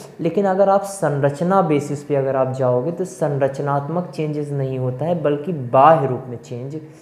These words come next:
किसी भी व्यवस्था का हुआ है। ठीक है, तो ध्यान रखिएगा, अगर आप जाति संबंधी देखोगे, तो आपने देखा होगा कि अंतर्विवाह आज भी एक ही जाति का एक ही जाति में विवाह होता है,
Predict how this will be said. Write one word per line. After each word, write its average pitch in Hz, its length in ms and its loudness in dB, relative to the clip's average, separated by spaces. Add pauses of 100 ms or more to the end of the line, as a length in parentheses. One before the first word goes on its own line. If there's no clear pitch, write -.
(140)
किसी 143 260 -4
भी 131 140 -2
व्यवस्था 123 400 -2
का 143 240 -6 (380)
हुआ 127 200 4
है। 107 140 -8 (460)
ठीक 196 140 2
है, 262 160 -4 (340)
तो 165 60 -2
ध्यान 160 300 0
रखिएगा, 180 420 0 (260)
अगर 170 240 4
आप 175 260 4
जाति 165 260 4
संबंधी 165 360 -4
देखोगे, 156 360 -2
तो 180 100 0
आपने 165 300 0
देखा 156 280 -4
होगा 165 180 2
कि 175 180 -6 (100)
अंतर्विवाह 139 840 0 (540)
आज 165 300 8
भी 202 640 -4 (320)
एक 160 220 0
ही 180 200 0
जाति 160 340 -2
का 190 140 2
एक 156 300 0
ही 175 160 2
जाति 135 300 0
में 135 120 -4
विवाह 127 300 2
होता 123 320 -2
है, 170 400 -4